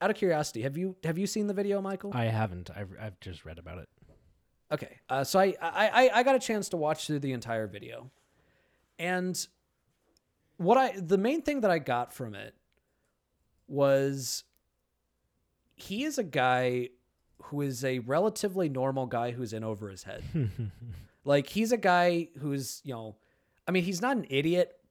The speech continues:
Speaker 1: but he's also, he's no genius. Like, he's, he's not a super smart person.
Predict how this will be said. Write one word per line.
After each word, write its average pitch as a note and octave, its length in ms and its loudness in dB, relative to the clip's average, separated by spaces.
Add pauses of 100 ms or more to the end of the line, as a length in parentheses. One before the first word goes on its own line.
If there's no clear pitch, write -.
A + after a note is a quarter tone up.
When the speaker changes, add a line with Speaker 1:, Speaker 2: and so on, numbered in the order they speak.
(120)
Speaker 1:
but E3+ 100 2
he's F3+ 160 0
also, G3 540 4
he's D#3 240 -6
no D#3 180 0
genius. - 640 -12 (400)
Like, A#2 220 -6
he's, D#3+ 420 -4
he's D#3+ 260 -4
not D3+ 280 -2
a C#3+ 100 -4
super C3 380 -6
smart A#2 320 -10
person. A#2+ 480 -14